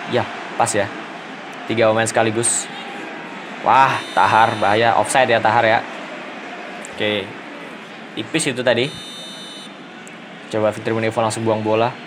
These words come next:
Ada Muhammad Rafli di sana. Ada Omar, kemana Omar? Dapat Omar, Omar.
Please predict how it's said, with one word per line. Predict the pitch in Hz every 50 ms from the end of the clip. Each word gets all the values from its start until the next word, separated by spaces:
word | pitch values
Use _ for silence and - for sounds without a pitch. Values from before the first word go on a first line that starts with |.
| - - - - - - -
Ada | -
Muhammad | 90 104 107 120 113 110 110 -
Rafli | 117 120 113 123 120
di | 113 110
sana. | 123 117 117 123 - - - - - - - - - - - - - - - - - - - - - - - -
Ada | - 98 92
Omar, | 120 127 127 131
kemana | - 135 139 143 143 139
Omar? | 139 143 - - - - -
Dapat | - 160 170 - - -
Omar, | - 147 175 - - -
Omar. | - 160 180